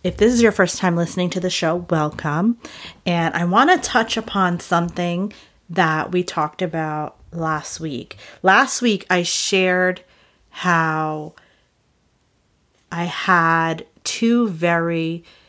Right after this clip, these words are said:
sobering realities with my twins. And that was that it, in different circumstances, they were both, uh, taken to the emergency room.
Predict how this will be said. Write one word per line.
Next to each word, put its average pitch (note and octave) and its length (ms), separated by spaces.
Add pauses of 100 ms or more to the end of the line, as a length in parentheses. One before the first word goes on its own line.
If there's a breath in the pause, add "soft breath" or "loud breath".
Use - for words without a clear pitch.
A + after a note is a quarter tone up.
(200 soft breath)
sobering F3+ 1120 (200)
realities D#3+ 1000
with F3 220
my E3 160
twins. - 760 (420 loud breath)
And D#3+ 440
that E3+ 320
was F3 720
that D#3+ 420 (560 soft breath)
it, E3+ 320
in F#3 200
different A3+ 380
circumstances, F3 1000
they E3+ 160
were D#3+ 220
both, F#3 880 (840 soft breath)
uh, E3 240
taken F#3 340
to F3 160
the E3 100
emergency D#3+ 680
room. - 380